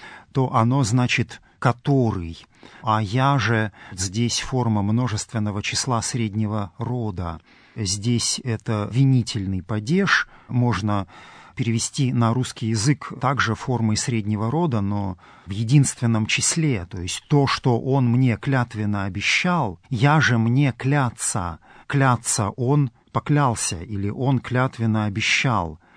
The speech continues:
"я же которое", то которое, то, что он мне обещал клятвенно, рече, то есть сказал Давид, "и исполни уже", и исполнил он,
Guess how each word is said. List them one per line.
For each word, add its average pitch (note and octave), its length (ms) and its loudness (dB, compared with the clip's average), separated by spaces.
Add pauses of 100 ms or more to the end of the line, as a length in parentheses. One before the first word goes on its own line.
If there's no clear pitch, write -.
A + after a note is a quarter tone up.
"я B2 320 0
же G#2+ 260 -2
которое", A#2 1200 0
то C3 220 2
которое, A2+ 1000 -2 (320)
то, C3+ 200 2
что - 280 0
он B2+ 300 0
мне A2+ 560 2 (220)
обещал F#2 760 -4 (220)
клятвенно, F#2 760 -6 (320)
рече, G#2+ 680 0
то G2 80 -10
есть E2+ 160 -4
сказал F2+ 480 -4
Давид, B2 520 0 (220)
"и E3 240 2
исполни C#3 680 4
уже", G#2 480 0
и A#2 240 0
исполнил C3 760 4
он, E3 440 6